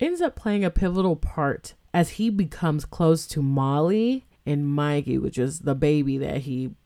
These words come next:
low-key was there for when it was born. And so they both end up, like, helping each other in different ways. And while doing this, this actually brings them closer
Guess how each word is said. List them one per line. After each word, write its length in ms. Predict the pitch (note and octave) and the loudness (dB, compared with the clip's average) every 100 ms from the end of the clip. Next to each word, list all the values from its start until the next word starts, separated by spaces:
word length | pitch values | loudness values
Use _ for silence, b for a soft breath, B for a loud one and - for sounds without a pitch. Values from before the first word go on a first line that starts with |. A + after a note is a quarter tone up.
| - | -10
low-key 460 | C#3 D3 D3 D#3 | 0 2 2 0
was 220 | B2+ C3+ C3+ | 2 0 4
there 240 | E3 D#3+ | 4 4
for 280 | D3+ C3 B2+ | 0 -2 -2
when 140 | B2+ | -4
it 80 | A2+ | -2
was 140 | C#3 | -4
born. 580 | D3+ A#3+ C#4 E3 D3 D#3 - _ - | 2 6 8 6 2 -4 -8 _ 0
And 160 | G3+ | 0
so 560 | F#3+ G#3+ G3 F#3 F3+ - | 2 2 4 4 4 0
they 180 | D#3+ F3 | 0 0
both 400 | D#3 F#3+ A3+ B3 | 2 4 4 4
end 260 | - F#3+ F3+ | 0 0 2
up, 200 | F3 E3+ | 2 2
like, 280 | D#3+ D3+ - | 2 2 -2
helping 520 | - F3 F3 G#3+ G3 | -6 -2 0 2 2
each 200 | F#3 - | 0 0
other 300 | F3 E3+ E3 | 2 2 0
in 180 | D3+ C#3+ | -2 0
different 600 | D#3 - E3+ - D3 D3+ | 0 0 -4 -4 -2 0
ways. 760 | C#3+ A#2 - - E3+ - - b b _ | 0 -2 -10 -12 -14 -18 -20 b b _
And 520 | F3 E3+ D#3+ D#3 D3 - | 4 6 6 4 -4 -8
while 240 | - D#3 D3+ | -2 0 0
doing 420 | D#3+ C4+ D4+ B3 | 2 2 4 4
this, 240 | F3 E3 | 6 6
this 240 | E3 E3+ - | 4 -4 0
actually 360 | E3 D#3+ E3 | 0 0 -4
brings 240 | D#3 D#3 C#3+ | -2 -2 -2
them 140 | D3 | -4
closer 920 | C#3+ - A#3+ C4+ - D3 B2+ - E3 | -4 -2 0 0 -2 -2 -2 -4 -8